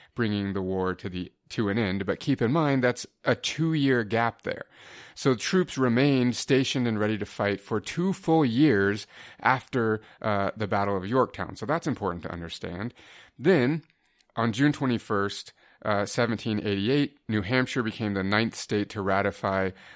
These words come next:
uh, the document, and it was some, sub-, sub-, subsequently, wow, agreed that the government under the U S Constitution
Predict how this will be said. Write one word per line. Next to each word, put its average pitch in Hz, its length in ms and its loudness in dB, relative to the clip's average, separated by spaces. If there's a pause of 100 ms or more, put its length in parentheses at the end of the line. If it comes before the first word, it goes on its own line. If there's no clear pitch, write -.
(160)
uh, 92 600 -2 (260)
the 104 120 -4
document, 123 600 2 (400)
and 110 180 4
it 107 40 4
was 101 160 0
some, 131 180 2 (220)
sub-, - 300 -4 (520)
sub-, - 420 -4 (220)
subsequently, 117 840 -2
wow, 92 400 -2
agreed 113 380 0
that 110 120 0
the 104 80 -2
government 123 500 2
under 123 200 2
the 104 80 -2
U 113 200 2
S 110 160 2
Constitution 139 760 -4